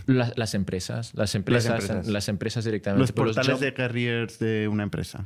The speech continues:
Speaker 1: Sí, pero los portales de empleo no, no los, ah, no los indexamos. Eh,
Speaker 2: Me imagino cuando empezasteis
Speaker 1: Sí.
Speaker 2: hackeabais esto a tope.
Speaker 1: Bueno,
Speaker 2: Sí.
Speaker 1: al principio lo teníamos todos, los, todos los inde-, todos los job boards, y lo que pasó es que en,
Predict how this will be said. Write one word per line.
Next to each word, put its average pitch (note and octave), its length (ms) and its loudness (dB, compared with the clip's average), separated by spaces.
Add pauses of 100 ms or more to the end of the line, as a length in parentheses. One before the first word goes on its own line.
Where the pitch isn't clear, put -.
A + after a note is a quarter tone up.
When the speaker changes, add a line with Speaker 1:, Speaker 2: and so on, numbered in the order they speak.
(140)
Speaker 1:
Sí, - 180 2
pero A#2 140 2
los A#2 120 0
portales D3+ 400 -2
de D3+ 60 0
empleo B2+ 320 0
no, A2+ 200 0
no G#2+ 200 2
los, A#2 240 -2
ah, G2 180 0
no G2+ 200 0
los G#2 160 -2
indexamos. F2+ 800 -2
Eh, F2+ 340 2
Speaker 2:
Me C3 80 6
imagino C#3 300 2
cuando D3+ 200 0
empezasteis B2 720 -2
Speaker 1:
Sí. - 120 0
Speaker 2:
hackeabais A2 480 2
esto A2 240 -2
a A#2 40 -2
tope. G#2+ 360 -6 (440)
Speaker 1:
Bueno, B2+ 220 6
Speaker 2:
Sí. G#2+ 60 4
Speaker 1:
al G2+ 40 -8
principio A#2 360 -2
lo C3 100 2
teníamos G#2 400 0
todos, G#2+ 180 2
los, E2+ 140 0
todos G#2+ 160 0
los G#2 160 -2
inde-, G2 360 0
todos A2 200 0
los G2+ 180 0
job G#2+ 220 0
boards, D3+ 380 -2
y A2 80 2
lo G2 100 4
que F#2+ 140 -4
pasó B2 460 0
es G#2 140 -4
que A2 340 0
en, F#2+ 140 -2